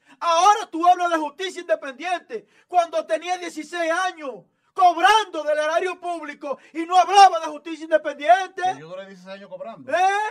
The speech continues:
Speaker 1: Ahora, ahora
Speaker 2: Que yo,
Speaker 1: hablan de
Speaker 2: que
Speaker 1: justicia
Speaker 2: yo duré
Speaker 1: independiente, ¿eh?
Speaker 2: dieciséis años cobrando.
Speaker 1: Yo te voy a decir quién es
Speaker 2: Y
Speaker 1: Miriam,
Speaker 2: mafioso también.
Speaker 1: para que te juegue la boca.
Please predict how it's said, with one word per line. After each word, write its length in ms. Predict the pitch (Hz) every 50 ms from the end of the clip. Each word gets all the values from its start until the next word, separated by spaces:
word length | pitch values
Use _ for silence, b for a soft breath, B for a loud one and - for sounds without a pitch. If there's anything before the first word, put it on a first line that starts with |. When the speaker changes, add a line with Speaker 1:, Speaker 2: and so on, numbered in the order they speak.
| 539 _ _ _ _ _ _ _ _ _ _ -
Speaker 1:
Ahora, 400 | - 466 381 330 359 392 403 440 453 370
ahora 340 | 311 311 359 403 415 415 392 359
Speaker 2:
Que 40 |
yo, 60 | 330 320
Speaker 1:
hablan 180 | 320 320 330
de 80 | 330 339
Speaker 2:
que 60 | 311
Speaker 1:
justicia 280 | 311 294 - 349 - 202
Speaker 2:
yo 40 |
duré 120 | 226 240 214
Speaker 1:
independiente, 600 | 233 254 277 - - 262 254 240 226 185 160 233
¿eh? 20 | 277 349
Speaker 2:
dieciséis 260 | 392 480 440 202 220 226
años 180 | 220 233 226
cobrando. 280 | - - - - - 370 381
Speaker 1:
Yo 60 | 381
te 100 | 381 392
voy 160 | 370 359 370 359
a 40 | 359 359
decir 400 | 330 320 - 370 381 381 359 330
quién 180 | - 339 339 339
es 80 | 339 339
Speaker 2:
Y 40 |
Speaker 1:
Miriam, 420 | 349 359 381 370 370 349 339 339 285
Speaker 2:
mafioso 280 | 269 277 240 - 196 190
también. 280 | 190 190 190 - 302 302
Speaker 1:
para 200 | 320 320 311 311
que 140 | - 330 -
te 160 | - 339 320
juegue 520 | 240 262 285 320 359 370 381 359 359 339 330
la 100 | 311 302
boca. 520 | 320 349 359 349 349 359 330 320 330 -